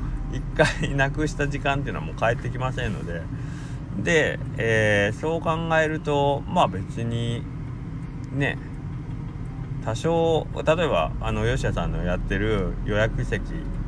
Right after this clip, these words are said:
ね、あのー、週末の予約制っていうのはそういうことですよね。もうすごい端的に現れてますけど、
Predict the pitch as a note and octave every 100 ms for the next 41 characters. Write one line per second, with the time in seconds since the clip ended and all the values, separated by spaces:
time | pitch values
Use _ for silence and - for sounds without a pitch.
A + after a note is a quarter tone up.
0 | - - - - C#3 C#3+ C#3+ - F#2 F#2
1 | F#2 F2 E2+ E2 E2 E2 - A2+ G#2+ G#2+
2 | A2 G#2 F#2 F2+ G2+ F#2+ F#2+ F#2 - -
3 | - - - - - - - - - -
4 | A#2 A2 A2 G#2+ G#2+ G#2 C#3+ C3 C#3 C#3+
5 | C#3+ D#3 D#3+ C#3+ - F2 D#2 D#2 - G2
6 | G#2 G#2 C3+ A#2+ B2 A2+ A2+ G#2 F2+ F2
7 | F#2+ F#2 F#2 F#2 F2+ F#2+ F#2+ G2+ - F#2
8 | A2+ G#2+